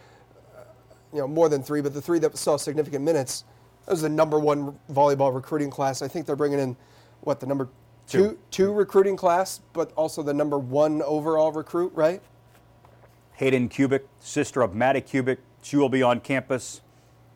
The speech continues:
Speaker 2: this January. In fact, the three signees they have will all start training with the team during the spring semester. Macy Bosiger from Norris, Becca Alec from Waverly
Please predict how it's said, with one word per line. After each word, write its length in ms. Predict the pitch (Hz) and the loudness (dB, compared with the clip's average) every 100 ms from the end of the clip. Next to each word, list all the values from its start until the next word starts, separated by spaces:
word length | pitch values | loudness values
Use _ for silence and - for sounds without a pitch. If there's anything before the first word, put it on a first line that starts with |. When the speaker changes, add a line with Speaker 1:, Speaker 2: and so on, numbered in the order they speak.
| _ _ _ | _ _ _
Speaker 2:
this 320 | 95 131 127 - | -6 -4 -4 -8
January. 680 | 95 131 147 139 110 110 120 | -2 2 2 2 2 0 -2
In 100 | 113 | 0
fact, 300 | 135 123 - | 0 0 0
the 100 | 117 | -2
three 340 | - 110 147 | -2 -4 -2
signees 560 | 160 151 135 131 139 107 | -2 -2 -2 -2 -4 -2
they 160 | 117 | -2
have 320 | 107 135 123 110 | 0 0 0 0
will 140 | 123 | -2
all 480 | 113 139 143 147 147 - - _ | 2 4 6 4 2 -8 -20 _
start 300 | - 151 147 | -4 0 0
training 360 | - 147 156 147 | 0 -4 -2 -2
with 120 | 113 | -6
the 80 | 113 | -8
team 480 | - 151 139 143 131 _ _ _ 110 | -6 -4 -4 -4 -10 _ _ _ 0
during 260 | 135 135 | 0 0
the 60 | 110 | -4
spring 320 | - 131 117 | -8 -6 -6
semester. 500 | - 120 131 - 85 | -6 -4 -4 -8 -14
Macy 360 | 90 131 131 107 | -6 -6 -6 -4
Bosiger 440 | 117 120 139 139 | -4 -4 -8 -8
from 180 | 110 95 | -8 -6
Norris, 400 | 110 185 - - _ _ _ _ _ _ _ _ | -4 -4 -8 -20 _ _ _ _ _ _ _ _
Becca 280 | 135 127 127 | -2 -2 -2
Alec 380 | 120 143 180 - - - _ _ | 0 0 -2 -8 -20 -20 _ _
from 180 | - 113 | -2 0
Waverly 500 | 117 147 165 196 196 | 2 2 0 -4 -8